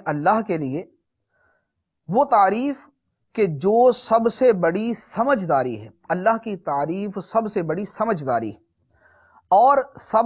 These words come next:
سے بڑی جمع کرنے والی ہے اللہ کے فیض کے اضافوں کو، اس فیض کے اضافوں کو جو فیض پھیلا ہوا، اللہ کا وہ فیض جو پھیلا ہوا، اور اللہ کے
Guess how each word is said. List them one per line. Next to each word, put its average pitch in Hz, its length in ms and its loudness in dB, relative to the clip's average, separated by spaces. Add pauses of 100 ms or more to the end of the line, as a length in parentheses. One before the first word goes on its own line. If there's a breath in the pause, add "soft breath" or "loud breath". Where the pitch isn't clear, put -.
(120)
سے 269 140 2
بڑی 196 360 0 (140)
جمع 220 320 2
کرنے 208 360 0
والی 175 460 0
ہے 196 200 0 (140)
اللہ 185 460 0 (120)
کے 202 220 0 (200)
فیض 190 420 2
کے 180 280 -2
اضافوں 165 680 -2
کو، 165 260 -6 (680 soft breath)
اس 294 220 -2 (120)
فیض 226 320 2
کے 247 120 2
اضافوں 185 640 2
کو 262 300 0
جو 202 180 0
فیض 214 640 2 (160)
پھیلا 185 340 2
ہوا، 113 300 -4 (260)
اللہ 185 300 -2
کا 202 140 0
وہ 214 180 0 (100)
فیض 208 340 0
جو 165 160 -8
پھیلا 147 300 0
ہوا، 113 240 -6 (800 soft breath)
اور 214 120 2 (100)
اللہ 240 420 2 (120)
کے 269 220 2